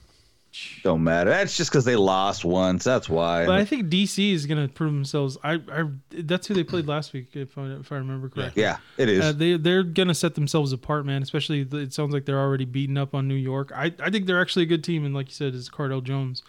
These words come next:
Speaker 2: making
Speaker 3: Well,
Speaker 2: a big
Speaker 3: and,
Speaker 2: difference.
Speaker 3: uh, Cardale Jones, I forget the guy, kid's name.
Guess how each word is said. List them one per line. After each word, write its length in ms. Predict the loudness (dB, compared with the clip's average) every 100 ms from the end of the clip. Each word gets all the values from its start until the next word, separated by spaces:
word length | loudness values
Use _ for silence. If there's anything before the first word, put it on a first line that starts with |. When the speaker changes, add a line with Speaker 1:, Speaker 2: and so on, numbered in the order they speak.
| -20 -20 _ -8
Speaker 2:
making 140 | -4
Speaker 3:
Well, 80 | -2
Speaker 2:
a 20 |
big 120 | -2 0
Speaker 3:
and, 60 |
Speaker 2:
difference. 300 | 0 -2 -4
Speaker 3:
uh, 40 | -6 -16 -20 -14
Cardale 300 | -10 -8 -8
Jones, 180 | -10 -12
I 60 |
forget 380 | -14 -14 -14 -14
the 100 | -20
guy, 200 | -18 -20 -20 -14
kid's 300 | -12 -10 -8
name. 300 | -6 -8